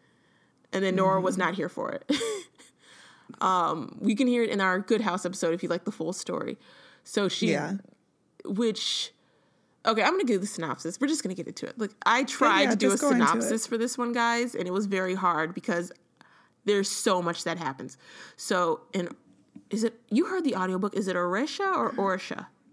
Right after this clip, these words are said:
Speaker 2: Orisha.
Speaker 1: Orisha. So, in the land of Orisha, magic is forbidden, and the people who practice it, Maj and Diviners,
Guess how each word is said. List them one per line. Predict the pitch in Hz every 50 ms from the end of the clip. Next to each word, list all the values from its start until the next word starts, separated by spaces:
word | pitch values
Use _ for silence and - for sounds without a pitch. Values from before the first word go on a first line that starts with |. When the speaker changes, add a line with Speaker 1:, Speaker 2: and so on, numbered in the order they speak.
| _ _ _ _ _ _ _ _ _ - - _ -
Speaker 2:
Orisha. | 220 196 190 190 202 240 - - - 202 214 208 196
Speaker 1:
Orisha. | 196 196 190 185 185 196 - - - - - - _ _ _ - - - - - -
So, | - - 226 185 165 - - - - - - -
in | 220 220
the | 311 370
land | 359 330 320 320
of | 320 302
Orisha, | 302 302 262 247 214 208 - 254 226 214
magic | 185 185 190 196 233 226
is | 220 208
forbidden, | - 214 196 190 160 151 151
and | 160 160
the | 165
people | - 208 - 214
who | 208 185
practice | 185 - 247 247 285 294 - 294 226 -
it, | 180 175 175 - - - - _ _ _ _ _ _ _ _
Maj | - - 185 180 190 214 240 220 190 185 185 190 202 - -
and | 180 175 170 175 170 - - _ _ _ _ _ -
Diviners, | 185 180 170 214 196 226 247 220 180 170 175 180 269 233 - - -